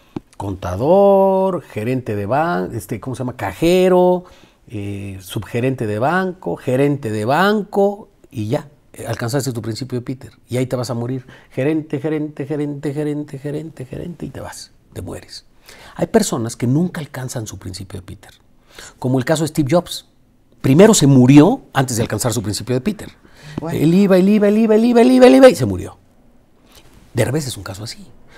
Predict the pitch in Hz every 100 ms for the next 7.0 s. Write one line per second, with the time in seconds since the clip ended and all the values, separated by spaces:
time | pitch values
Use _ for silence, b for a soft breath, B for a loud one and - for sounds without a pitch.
0 | b - 165 135 165 175 - 95 98 110
1 | 131 107 92 92 101 95 92 95 92 131
2 | 107 - 92 156 165 190 175 123 123 95
3 | - - - - _ _ _ _ _ _
4 | _ _ 117 127 151 190 165 135 123 123
5 | 104 92 92 101 95 92 - 101 101 95
6 | 95 120 190 - 123 110 90 85 85 -